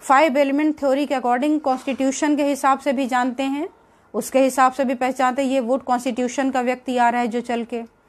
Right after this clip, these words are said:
ये फायर कॉन्स्टिट्यूशन का है, ये आपके वाटर कॉन्स्टिट्यूशन का है। और अगर आयुर्वेदिक वाला व्यक्ति होगा वहाँ पर,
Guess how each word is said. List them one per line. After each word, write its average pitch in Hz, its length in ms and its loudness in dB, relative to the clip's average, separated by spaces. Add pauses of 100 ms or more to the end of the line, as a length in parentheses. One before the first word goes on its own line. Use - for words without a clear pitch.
(520)
ये 254 140 4
फायर 233 320 4
कॉन्स्टिट्यूशन 247 720 -4
का 254 120 -2
है, 240 280 -6 (560)
ये 285 500 4
आपके 220 420 0
वाटर 226 340 0
कॉन्स्टिट्यूशन 262 720 -2
का 262 100 0
है। 233 280 -4 (360)
और 240 100 6
अगर 247 180 2
आयुर्वेदिक 254 680 2
वाला 277 260 2
व्यक्ति 240 340 -4
होगा 226 300 0
वहाँ 202 220 -2
पर, 302 280 0